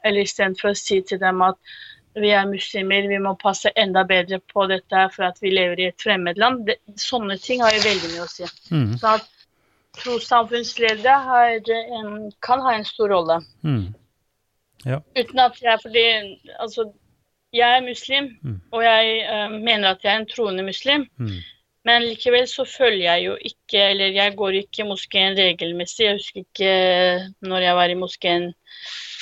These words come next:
Speaker 1: Eh, men jeg mener at i stedet for å følge noen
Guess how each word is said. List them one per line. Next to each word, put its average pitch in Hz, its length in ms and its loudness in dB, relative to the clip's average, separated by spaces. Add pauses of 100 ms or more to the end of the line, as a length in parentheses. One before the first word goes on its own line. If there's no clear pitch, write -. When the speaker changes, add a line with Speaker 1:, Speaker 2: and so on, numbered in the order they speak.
(140)
Speaker 1:
Eh, 185 500 -2 (220)
men 233 320 2 (140)
jeg 226 160 4
mener 208 360 4
at 214 220 -2 (1500)
i - 40 -8
stedet 247 420 0
for 254 120 -2
å 262 80 2
følge 214 400 -2
noen 214 400 -8